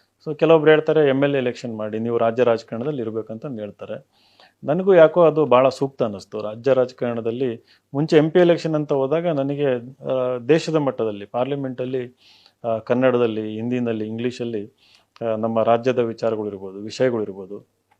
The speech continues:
ನಮ್ಮ ಕ್ಷೇತ್ರದ ವಿಷಯಗಳು ಇಡೀ ದೇಶದ ಗಮನಕ್ಕೆ ತರಬೇಕು. ಆಮೇಲೆ ಅದನ್ನ ಸಾಲ್ವ್ ಮಾಡ್ಕೊಂಬರ್ಬೇಕು, ಅಭಿವೃದ್ಧಿ ತರಬೇಕು ಅನ್ನೋ ಒಂದು ಮಹದಾಸೆ ಇತ್ತು, ಈಗಲೂ ಇದೆ, ಇಲ್ಲ ಅಂತಂದಲ್ಲ. ಅದು ಮಹತ್ವಾಕಾಂಕ್ಷೆ ಕೂಡ. ಈಗ ರಾಜಕಾರಣಕ್ಕೆ ಎಂಟ್ರಿ ಮಾಡಿದ್ಮೇಲೆ,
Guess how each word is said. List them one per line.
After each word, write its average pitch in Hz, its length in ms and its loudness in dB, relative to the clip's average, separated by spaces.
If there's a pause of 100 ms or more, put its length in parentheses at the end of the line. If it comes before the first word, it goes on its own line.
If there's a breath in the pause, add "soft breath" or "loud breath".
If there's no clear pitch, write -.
(300)
ನಮ್ಮ 127 220 -2
ಕ್ಷೇತ್ರದ 143 460 0
ವಿಷಯಗಳು 131 520 -4
ಇಡೀ 160 200 0
ದೇಶದ 143 340 -4
ಗಮನಕ್ಕೆ 120 400 -6
ತರಬೇಕು. 107 420 -8
ಆಮೇಲೆ 175 320 -4 (480 soft breath)
ಅದನ್ನ 151 500 4
ಸಾಲ್ವ್ 139 400 8
ಮಾಡ್ಕೊಂಬರ್ಬೇಕು, 110 760 -2
ಅಭಿವೃದ್ಧಿ 123 380 -4
ತರಬೇಕು 113 420 -8
ಅನ್ನೋ 170 120 -10
ಒಂದು 170 300 -8
ಮಹದಾಸೆ 131 600 2
ಇತ್ತು, 107 180 -8
ಈಗಲೂ 160 360 2
ಇದೆ, 113 160 -2
ಇಲ್ಲ 110 220 -4
ಅಂತಂದಲ್ಲ. 101 460 -10 (540 soft breath)
ಅದು 160 140 2
ಮಹತ್ವಾಕಾಂಕ್ಷೆ 127 760 0
ಕೂಡ. 101 180 -12 (760)
ಈಗ 160 160 4
ರಾಜಕಾರಣಕ್ಕೆ 160 640 8
ಎಂಟ್ರಿ 156 240 4
ಮಾಡಿದ್ಮೇಲೆ, 135 680 0